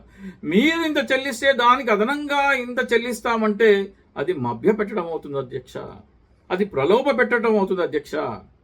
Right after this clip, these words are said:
అంటే మీకు లాభం చేకూరుస్తున్నారు పవన్ కళ్యాణ్ గారు. మీరు రూపాయి పెడితే పవన్ కళ్యాణ్ గారు మూడు రూపాయలు లాభం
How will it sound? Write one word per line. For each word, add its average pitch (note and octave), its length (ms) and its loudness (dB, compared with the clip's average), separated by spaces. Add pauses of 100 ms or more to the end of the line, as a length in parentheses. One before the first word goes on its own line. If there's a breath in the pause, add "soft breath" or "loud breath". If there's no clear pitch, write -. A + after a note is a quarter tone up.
(1080 soft breath)
అంటే C#4+ 300 2
మీకు C4+ 280 -2
లాభం A#3+ 460 6 (100)
చేకూరుస్తున్నారు C#4 540 -4
పవన్ A#3 300 -4
కళ్యాణ్ A3+ 300 0
గారు. G3 480 4 (240 loud breath)
మీరు C4+ 260 2
రూపాయి C#4+ 400 2
పెడితే B3+ 300 2
పవన్ B3 300 -6
కళ్యాణ్ B3+ 280 -4
గారు A#3 120 2
మూడు A3 300 0
రూపాయలు C4+ 360 2
లాభం G#3+ 300 2